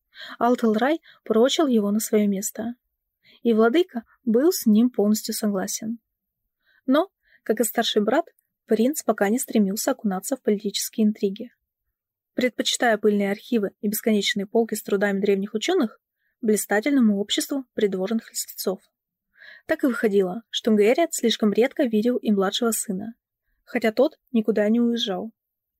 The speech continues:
Правда, теперь владыка был бы совсем не против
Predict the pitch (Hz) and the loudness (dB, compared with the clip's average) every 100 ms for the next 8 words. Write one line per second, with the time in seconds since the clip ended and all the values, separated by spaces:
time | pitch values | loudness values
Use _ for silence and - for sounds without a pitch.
0 | _ _ _ - 302 330 214 - _ _ | _ _ _ -2 0 0 -2 -6 _ _
1 | - 247 214 202 196 247 349 294 226 233 | 0 2 4 2 2 0 0 2 2 2
2 | - 269 - 220 262 262 208 190 190 | -2 -4 -2 2 2 2 0 -2 -6